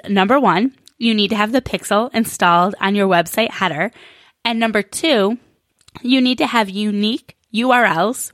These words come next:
for each page of your website, which is pretty standard, especially if you're using something like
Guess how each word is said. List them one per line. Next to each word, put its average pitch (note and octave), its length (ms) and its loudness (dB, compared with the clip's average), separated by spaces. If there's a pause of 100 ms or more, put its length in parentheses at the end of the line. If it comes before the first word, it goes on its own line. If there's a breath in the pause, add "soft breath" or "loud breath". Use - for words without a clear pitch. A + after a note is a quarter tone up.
for - 220 -4
each - 260 -6
page F#3+ 220 0
of F#3 120 -2
your F3+ 120 0
website, - 460 -4 (320 loud breath)
which B3+ 140 -2
is D4+ 120 -2
pretty C4+ 260 -2
standard, G3+ 500 0
especially G3+ 440 -4
if A3 120 -6
you're A#3 120 0
using G3 340 -2
something E3+ 400 -8
like F#3+ 420 0